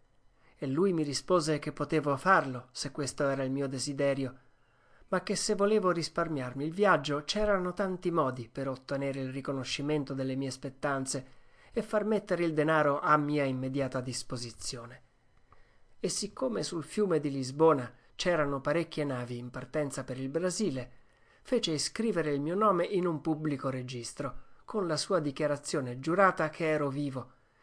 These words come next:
ed ero la stessa persona che aveva acquistato l'appezzamento originario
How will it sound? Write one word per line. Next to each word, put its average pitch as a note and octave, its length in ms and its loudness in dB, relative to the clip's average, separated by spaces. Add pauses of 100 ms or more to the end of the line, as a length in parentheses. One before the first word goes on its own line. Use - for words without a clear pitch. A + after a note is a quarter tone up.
(120)
ed F#3+ 160 2
ero F#3 240 4
la D#3+ 140 2
stessa - 560 -2
persona F3+ 640 2
che - 80 -6
aveva F3 320 4
acquistato D3+ 640 0
l'appezzamento C#3 880 -4
originario C3 760 -8